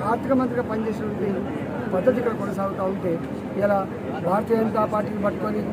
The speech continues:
భారతీయ జనతా పార్టీ థర్డ్ టైమ్ అధికారంకి వస్తే రిజర్వేషన్లు ఎత్తెత్తాలని చెప్పి కలొచ్చిందా? ఇట్లాంటి పిచ్చి మాటలు బంద్ చేసుకొని, ఇట్లాంటి అబద్ధాల మాటలు బంద్ చేసుకొని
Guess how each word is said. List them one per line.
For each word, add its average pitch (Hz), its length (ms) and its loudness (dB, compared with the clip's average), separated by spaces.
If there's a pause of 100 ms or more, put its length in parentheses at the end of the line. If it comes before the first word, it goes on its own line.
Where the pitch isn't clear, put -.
(360)
భారతీయ 220 280 4
జనతా 220 220 2
పార్టీ 214 360 0
థర్డ్ 226 400 2
టైమ్ 247 180 4
అధికారంకి 220 420 0
వస్తే 214 320 -2 (300)
రిజర్వేషన్లు 233 760 4
ఎత్తెత్తాలని 214 520 -2
చెప్పి 214 280 -2
కలొచ్చిందా? 190 500 0 (560)
ఇట్లాంటి 233 320 2
పిచ్చి - 520 -2
మాటలు 226 360 2
బంద్ 190 280 2
చేసుకొని, 214 380 -2
ఇట్లాంటి 214 500 -2
అబద్ధాల 202 480 -2
మాటలు 190 300 -2
బంద్ 175 180 -2
చేసుకొని 185 340 -4